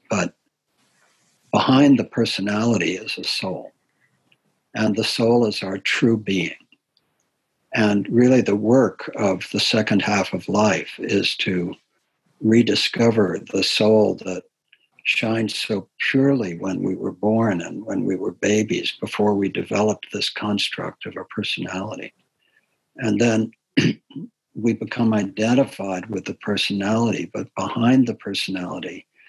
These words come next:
yearning to be seen and yearning to be the source from which we live rather than living from the personality is the soul. And there is something about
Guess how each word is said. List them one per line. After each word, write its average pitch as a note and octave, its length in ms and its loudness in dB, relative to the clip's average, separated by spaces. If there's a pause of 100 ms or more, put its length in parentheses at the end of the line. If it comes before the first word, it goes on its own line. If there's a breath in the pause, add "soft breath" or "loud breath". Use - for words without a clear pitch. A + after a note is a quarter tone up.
(180 soft breath)
yearning A2+ 720 4 (420)
to G#2+ 100 -6
be F#2 500 -6
seen A#2 540 2
and - 160 -4
yearning A#2+ 580 4 (1040 loud breath)
to - 100 2
be G#2+ 160 2
the A2+ 140 -2
source B2 480 4
from G2+ 280 0
which G2+ 280 0
we G2 100 0
live G#2 420 -2 (120)
rather G#2 320 -6
than G2 320 -8
living G2+ 360 -8
from G#2 220 -12
the G#2 100 -14
personality G#2 760 -8
is G#2 180 -10
the A2 80 -8
soul. B2 460 -6 (1000)
And A2 380 0 (200)
there A#2+ 180 4
is A#2 140 2
something D#3 680 4
about A2+ 720 -2